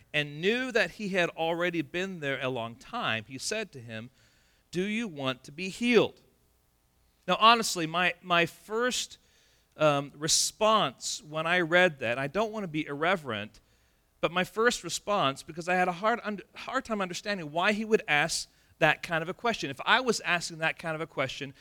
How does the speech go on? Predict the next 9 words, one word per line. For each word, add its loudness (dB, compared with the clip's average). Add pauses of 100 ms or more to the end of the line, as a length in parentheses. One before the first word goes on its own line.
(160)
it 0
would 0
fall -2
in -2
the -6
category 0
of -2 (460)
dumb 6 (160)
question. 4